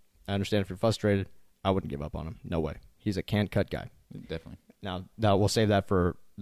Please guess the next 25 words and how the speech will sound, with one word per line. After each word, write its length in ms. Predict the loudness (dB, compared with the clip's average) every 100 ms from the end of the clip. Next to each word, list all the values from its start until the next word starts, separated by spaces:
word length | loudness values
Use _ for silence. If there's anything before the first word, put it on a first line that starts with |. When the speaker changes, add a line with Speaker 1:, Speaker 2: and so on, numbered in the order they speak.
| -4 2
Speaker 1:
uh, 240 | 2 2 0
a 100 | -2
fantasy 400 | 2 0 0 0
podcast, 720 | 2 2 2 0 0 -2 -2
uh, 120 | 0
if 100 | 0
we 100 | -2 -2
ever 100 | 0
have 240 | 0 0
one, 180 | -2 -6
or 80 | -8
if, 220 | -8 -8
if 180 | -8 -2
someone 220 | -2 2
else 180 | 2 0
wants 220 | -2 -4
it, 80 | -6
but 160 | -8 -8 _ _ _ -4
that's 220 | -4 -2
my 140 | -8
thing. 200 | -8 -12 -12 _ _
<laughs> 280 | -12 -2 2
That's 240 | 2 2
my 120 | 0
opinion. 300 | 0 -2 -4